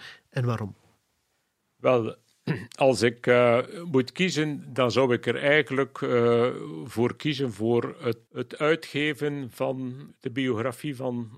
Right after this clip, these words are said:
Speaker 2: Dom André Loef. Omdat dat, ja, ik, ik heb de man persoonlijk niet gekend.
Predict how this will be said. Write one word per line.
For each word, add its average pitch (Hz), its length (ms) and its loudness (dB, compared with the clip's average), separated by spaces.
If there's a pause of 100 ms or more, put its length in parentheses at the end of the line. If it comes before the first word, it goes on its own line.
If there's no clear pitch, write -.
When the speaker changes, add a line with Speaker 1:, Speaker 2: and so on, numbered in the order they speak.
Speaker 2:
Dom 117 220 -6
André 107 400 -8
Loef. - 440 -18 (1080)
Omdat 120 480 -2
dat, - 480 -6 (200)
ja, 104 460 -14 (120)
ik, 147 280 -18
ik - 300 -12
heb 131 160 -2
de 131 60 0
man 143 220 -2
persoonlijk 143 560 -4
niet - 120 -12
gekend. 110 540 -12